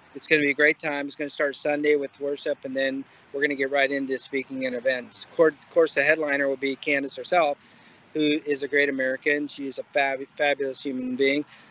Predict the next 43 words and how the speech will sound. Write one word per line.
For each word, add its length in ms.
The 80
minute 360
that 200
Christy 360
and 80
I, 120
my 140
wife 200
and 80
I, 180
heard 320
her 100
speak 640
in 60
South 240
Carolina, 440
she 140
was 140
there, 260
um, 460
we're 140
like, 220
we 120
turned 260
to 220
each 240
other 180
and 80
says, 380
"Is 100
this 240
human? 320
Like, 200
is 140
she 120
real? 360
Like, 160
this 160
is 140
amazing. 500
This 200
is 40
the 180